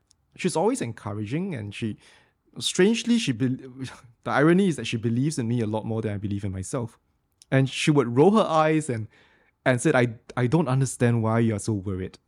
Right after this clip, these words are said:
Like, you've, you've done this fifteen thousand times." Like, you know, I still get nervous before I walk into a meeting sometimes. And she was like, "Dude." She would then remind me of what I've already achieved and, and, and, and so what if it doesn't work out?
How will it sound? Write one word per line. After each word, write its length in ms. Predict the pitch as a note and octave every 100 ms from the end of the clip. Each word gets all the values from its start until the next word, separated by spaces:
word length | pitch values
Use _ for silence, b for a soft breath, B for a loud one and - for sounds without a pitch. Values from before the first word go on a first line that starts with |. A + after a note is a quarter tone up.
| _ A2+
Like, 140 | G#2 C3
you've, 240 | B2 C3
you've 140 | B2+
done 220 | A#2+ D3+ D3
this 180 | D3
fifteen 380 | - C3 - C3+
thousand 360 | A#2 G#2+ A2+ G#2
times." 420 | A2 F#2+ F#2+ - b b b b
Like, 180 | A#2 G#2+
you 100 | - G#2
know, 60 |
I 100 | B2
still 220 | B2 G#3
get 140 | E3 A#2+
nervous 380 | A#2+ A#2+ C3 A#2
before 320 | A2+ A#2 G#2
I 60 |
walk 260 | G2 G#2 -
into 260 | G#2 G2+ F#2
a 60 |
meeting 320 | F#2+ F#2+ F#2+
sometimes. 480 | F#2 F#2 F#2 - -
And 140 | - D3+
she 80 | -
was 140 | - -
like, 120 | - _ _ _ _ -
"Dude." 280 | E3+ D3 - _ _ _ _ - B B B B
She 200 | - G#3
would 180 | C#3
then 140 | C#3+ D3
remind 420 | B2 A2+ A#2 B2+
me 200 | C3+ C3+
of 200 | G#2+ -
what 160 | A#2 A2
I've 140 | G#2+
already 460 | G2+ G#2 A#2 A#2 A#2 _ G#2+
achieved 680 | G2+ - E3 E3 D#3+ D#3 -
and, 280 | A2+ G#2 G2
and, 300 | - G2+ G2 -
and, 280 | G2+ F2+ - b b b b _ _ -
and 140 | A#2+
so 180 | - D#3
what 260 | C3+ B2+
if 200 | A#2+ G#2
it 80 | -
doesn't 240 | G#2+ G#2+ G#2
work 200 | G2
out? 140 | G2+